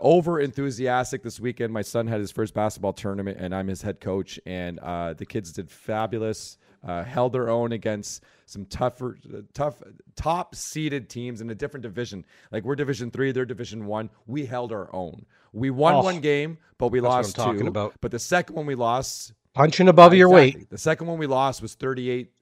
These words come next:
Speaker 1: thirty-one. We were right in it. We were s-, honestly, we could, we could beat them, no problem. And again, they're a much stronger team than, than we are, but, or sorry, they're considered to be a stronger team. Like, we're just a small country little place of, like,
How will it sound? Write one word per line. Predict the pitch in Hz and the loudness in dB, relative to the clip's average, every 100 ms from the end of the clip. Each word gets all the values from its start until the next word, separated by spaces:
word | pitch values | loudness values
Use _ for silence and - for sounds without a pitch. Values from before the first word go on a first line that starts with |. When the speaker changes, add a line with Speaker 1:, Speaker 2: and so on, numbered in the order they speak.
| _ _ | _ _
Speaker 1:
thirty-one. | 123 120 110 98 78 _ _ | -6 -4 -4 -6 -10 _ _
We | - | -6
were | 107 113 | -2 2
right | 156 156 | 2 2
in | 127 | -4
it. | - - | -8 -14
We | 98 | -10
were | 104 | -8
s-, | 90 - _ _ - | -10 -18 _ _ -4
honestly, | 117 123 - 120 | -2 -2 -4 -8
we | 120 | -6
could, | 139 - | -10 -6
we | 131 | -8
could | 135 | -4
beat | 131 135 | -4 -4
them, | 127 123 120 92 - | -4 -4 -8 -16 -6
no | 123 | -4
problem. | 127 123 117 110 | -2 0 -2 -4
And | |
again, | 98 107 104 | -6 -6 -4
they're | 110 110 | -4 -2
a | |
much | 101 113 - | -2 -4 -4
stronger | - 117 107 | -8 -8 -10
team | 107 104 | -12 -12
than, | 98 95 98 | -12 -12 -12
than | 98 | -10
we | 110 131 | -6 -2
are, | 127 | -2
but, | 98 101 - | -4 -6 -6
or | 117 | -8
sorry, | 135 110 85 _ _ - | -6 -8 -10 _ _ -10
they're | 120 | -10
considered | 147 127 - 170 147 | -10 -12 -6 -4 -4
to | 101 | -8
be | 95 | -12
a | 95 | -12
stronger | 90 85 | -12 -12
team. | 82 | -10
Like, | 107 165 | -10 -4
we're | 196 | -6
just | 135 - | -6 -14
a | 90 | -14
small | - 123 123 120 - _ _ - | -6 -4 -2 -4 -8 _ _ -16
country | - 151 - 135 135 123 120 113 - _ | -8 -8 -6 -8 -6 -6 -6 -8 -12 _
little | 117 127 120 110 85 _ | -2 0 2 0 -4 _
place | - 127 120 | -6 -6 -6
of, | 98 | -6
like, | 101 - | -6 -8